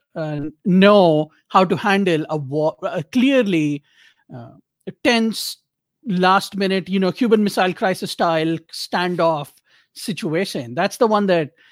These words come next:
uh, I don't know how Jurati earned that or how it happened upon that she knew those things. Uh, uh, especially considering, you know, if you, if you remember going back to episode three,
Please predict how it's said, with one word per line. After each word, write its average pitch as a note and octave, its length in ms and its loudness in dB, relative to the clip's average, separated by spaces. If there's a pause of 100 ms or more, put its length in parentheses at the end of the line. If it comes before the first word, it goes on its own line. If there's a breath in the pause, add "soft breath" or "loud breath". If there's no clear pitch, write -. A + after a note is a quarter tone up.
(240 soft breath)
uh, B2+ 280 -16 (260)
I F#3+ 100 4
don't G#3+ 140 4
know G#3+ 80 4
how A3 480 4 (100)
Jurati G3+ 600 -2
earned G3+ 420 0
that B3 420 -4 (100)
or F#3 380 2 (480 soft breath)
how A#3 300 4
it A3 200 0
happened A3+ 680 0
upon A3+ 400 0
that G3 140 0
she A3+ 180 -4
knew F3 280 -2
those G3 220 -2
things. A3 480 -6 (420 soft breath)
Uh, C#3 400 -12 (480)
uh, F#3+ 180 -6
especially G#3+ 460 -2
considering, F#3 640 0 (200 soft breath)
you G3 80 -2
know, G3 60 2
if F#3 120 0
you, F#3 320 0
if F3 120 -10
you G3+ 80 2
remember F3+ 460 2
going D#3+ 380 0
back E3 300 0
to D#3 440 -4
episode F3+ 420 -4
three, D3 440 -4